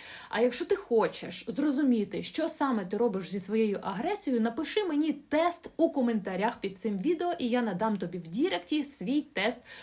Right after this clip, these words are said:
по рівнях агресії. Не зволікай!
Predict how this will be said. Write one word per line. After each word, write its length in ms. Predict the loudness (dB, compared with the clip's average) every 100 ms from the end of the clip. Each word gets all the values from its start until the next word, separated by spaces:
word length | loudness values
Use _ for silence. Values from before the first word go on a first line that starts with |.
| -6
по 180 | 0 2
рівнях 480 | 4 4 4 0 -4 -12 2
агресії. 840 | 4 4 -2 -6 -6 -6 -4 -6 -12 -16 -6
Не 260 | 0 2 2
зволікай! 760 | 2 2 2 2 2 2 0